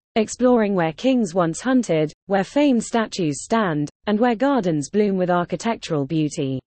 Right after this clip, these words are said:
Our journey begins at the historic Marble Arch and will conclude at the bustling Queensway station. Along the way, we'll pass through the verdant tranquility of Hyde Park,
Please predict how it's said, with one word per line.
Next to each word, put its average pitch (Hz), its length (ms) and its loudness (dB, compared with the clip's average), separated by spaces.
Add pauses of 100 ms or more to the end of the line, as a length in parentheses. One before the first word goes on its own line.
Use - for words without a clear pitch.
(640)
Our 269 220 4
journey 311 440 2
begins 175 440 0
at 170 100 0
the 180 80 0
historic 208 580 0
Marble 196 520 0
Arch 165 420 0
and 196 100 0
will 214 140 2
conclude 226 540 2
at 185 100 -2
the 175 80 0
bustling 160 540 0
Queensway 175 560 0
station. 143 600 -4 (760)
Along 339 340 4
the 285 100 6
way, 185 460 2 (180)
we'll 285 240 4
pass 262 380 0
through 214 160 4
the 180 100 2
verdant 190 480 2
tranquility 185 680 0
of 147 120 0
Hyde 151 320 -2
Park, 214 440 -2